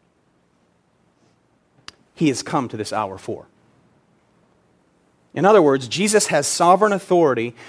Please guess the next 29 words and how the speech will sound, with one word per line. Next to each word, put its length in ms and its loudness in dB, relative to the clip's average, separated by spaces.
to 120 -8
give 180 4
eternal 500 2
life, 500 -2
and 120 2
he 120 0
gives 280 2
eternal 480 2
life 300 2
to 140 -8
every 440 2
single 800 2
person 640 0
that 180 2
the 80 -2
Father 720 2
has 360 -4
given 720 0
to 280 0
him 420 -4
for 240 0
that 200 0
very 280 0
purpose, 600 -2
for 120 -8
the 100 -4
sake 240 -12
of 80 -14
saving. 400 -8